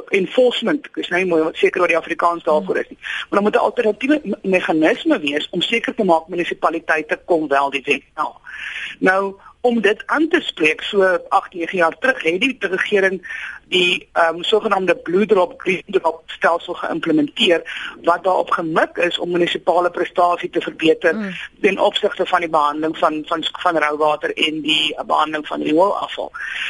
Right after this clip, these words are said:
Speaker 1: En dit is nie 'n slegte stelsel nie, ons sien baie goeie verbetering op baie plekke. Maar soos wat Loretta vroeër gesê het,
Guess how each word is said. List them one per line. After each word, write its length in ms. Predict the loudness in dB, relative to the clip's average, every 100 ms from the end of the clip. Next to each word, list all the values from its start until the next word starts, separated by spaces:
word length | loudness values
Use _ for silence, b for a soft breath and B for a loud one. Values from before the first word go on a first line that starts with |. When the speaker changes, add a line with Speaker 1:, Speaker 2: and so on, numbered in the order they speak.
| B _
Speaker 1:
En 340 | 0 0 -2
dit 120 | -8 -12
is 60 | -2
nie 100 | -2
'n 80 | 0
slegte 400 | 0 0 -2 -16
stelsel 400 | 0 0 0 -2
nie, 140 | -2
ons 180 | 0 -2
sien 180 | -2 0
baie 240 | 2 0
goeie 280 | -2 0 0
verbetering 720 | 0 -2 2 2 0 -4 -4 B B B _ -4
op 160 | 0
baie 180 | 2 0
plekke. 340 | -2 -4 0
Maar 140 | 0 0
soos 140 | 2
wat 140 | 2 2
Loretta 480 | -2 -2 -4 -4
vroeër 320 | -2 2 2 2
gesê 360 | -4 -2 0
het, 120 | 0